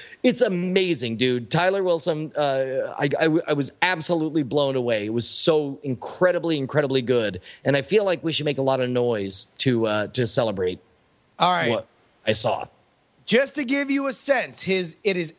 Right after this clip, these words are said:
Speaker 2: at Unreal Tyler Wilson on Twitter. At Unreal Tyler Wilson on Twitter. He is indeed Canadian. I can confirm that. But let me just give you guys a sense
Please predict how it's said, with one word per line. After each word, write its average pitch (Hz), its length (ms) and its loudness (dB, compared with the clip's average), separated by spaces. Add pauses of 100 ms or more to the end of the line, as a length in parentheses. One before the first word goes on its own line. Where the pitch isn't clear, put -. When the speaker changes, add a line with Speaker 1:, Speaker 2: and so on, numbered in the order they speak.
(100)
Speaker 2:
at 262 400 0 (160)
Unreal 269 960 0
Tyler 254 680 2
Wilson 165 840 -2 (240)
on 180 260 2
Twitter. 180 540 -2 (100)
At 196 360 0 (200)
Unreal 247 1040 -2 (300)
Tyler 247 500 2
Wilson 214 800 -2 (160)
on 185 460 0
Twitter. 160 560 -2 (260)
He 180 240 2
is 247 160 0
indeed 226 500 -2
Canadian. 156 540 -2
I 123 80 -2
can 135 200 -4
confirm 165 560 0
that. 127 260 -2 (400)
But 190 100 4
let 330 140 2
me 415 100 2
just 359 300 0
give 311 260 0
you 302 280 2
guys 254 500 2
a 226 80 0
sense 147 960 -4